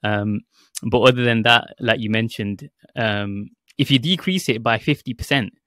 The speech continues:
on, like, the weekend days, even that helps a lot. And then maybe on the Sunday, you can just decrease it again. So you, you're still maintaining the hot liquid ritual by either using green tea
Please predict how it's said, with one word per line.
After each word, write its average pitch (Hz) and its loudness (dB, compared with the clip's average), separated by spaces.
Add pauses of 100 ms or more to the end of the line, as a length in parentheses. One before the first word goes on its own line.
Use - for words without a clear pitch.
(280)
on, 113 2
like, 110 0
the 110 -4
weekend 117 -2
days, 120 -4 (480)
even 139 2
that 123 2
helps 117 -4
a 110 -4
lot. 110 0
And 107 -4
then 110 -2 (140)
maybe 120 0
on 110 0
the 107 -4
Sunday, 120 -2
you 101 -10
can 110 -8
just 110 -14
decrease 117 -8
it - -4
again. 104 2
So - -8
you, 110 -4 (240)
you're 120 0
still 139 4
maintaining 123 2
the 107 -4 (360)
hot - 0
liquid 117 -2
ritual 107 -4 (500)
by 113 0
either 120 0
using 113 -2
green 113 0
tea 107 -2